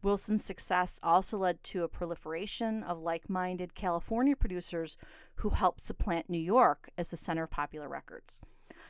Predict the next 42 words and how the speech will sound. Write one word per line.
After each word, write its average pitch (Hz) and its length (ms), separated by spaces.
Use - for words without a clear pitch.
Not 196 100
only 233 220
did 226 140
he 202 60
write 180 180
a 170 40
soundtrack 180 520
to - 100
the 170 100
early 165 180
sixties, 214 600
but 180 200
he 226 140
let 202 240
loose 196 240
a 180 60
delicate 196 580
and 208 160
joyful 165 600
art 160 240
pop 165 400
unique 165 320
in 156 100
music 160 320
history 165 460
that 165 480
focused 208 420
on 165 240
the 165 120
mellowness 202 560
that 151 120
was 160 140
fundamental 180 520
s-, - 200
to - 100
seventies 160 540
California - 540
pop. - 220
So, 185 440
um, 170 240
The 202 120
Atlantic 196 520